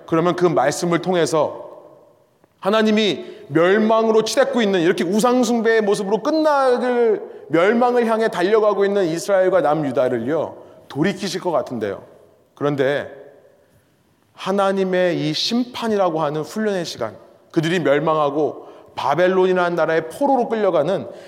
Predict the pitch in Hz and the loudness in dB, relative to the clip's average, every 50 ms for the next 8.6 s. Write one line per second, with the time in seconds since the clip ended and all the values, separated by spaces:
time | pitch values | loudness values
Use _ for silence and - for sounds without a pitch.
0 | - - - 170 214 214 - - 262 262 - - 208 185 185 190 196 147 107 - | -16 -6 -4 -2 -2 -2 -2 -2 -2 -4 -2 -2 -2 -2 0 0 0 -2 -4 -6
1 | - - - - - - 117 127 120 147 156 139 120 131 127 123 139 151 185 226 | -10 -20 -20 -18 -14 -10 -10 -8 -6 -6 -6 -6 -6 -8 -6 -4 -4 -4 -6 -8
2 | 196 - - - - 117 117 107 110 120 113 117 110 107 101 87 95 98 - _ | -12 -16 -20 -20 -16 -16 -14 -12 -12 -12 -12 -12 -12 -14 -14 -14 -16 -20 -20 _
3 | _ _ _ _ _ _ _ _ _ _ _ _ _ _ _ _ _ _ _ _ | _ _ _ _ _ _ _ _ _ _ _ _ _ _ _ _ _ _ _ _
4 | _ _ - - - 247 254 208 196 160 117 95 - - - - - - _ _ | _ _ -12 -6 -2 -2 -2 0 -2 -4 -4 -6 -10 -16 -20 -20 -20 -20 _ _
5 | _ _ _ - - 151 147 180 180 175 190 190 185 180 175 170 170 170 156 123 | _ _ _ -10 -8 -4 -2 0 0 0 0 -2 -2 -2 -2 -4 -4 -6 -6 -6
6 | 135 151 143 156 156 135 135 123 113 - 135 139 151 180 247 - - - - - | -6 -6 -6 -4 -4 -4 -4 -6 -8 -8 -8 -6 -6 -6 -8 -10 -18 -20 -20 -20
7 | _ - - - 190 190 185 180 170 160 147 151 151 139 - 120 120 120 123 131 | _ -20 -16 -10 -8 -6 -6 -6 -6 -8 -8 -10 -12 -10 -10 -12 -10 -6 -6 -6
8 | 123 123 117 113 120 107 104 98 - - - - | -6 -6 -6 -6 -6 -6 -6 -12 -14 -20 -20 -20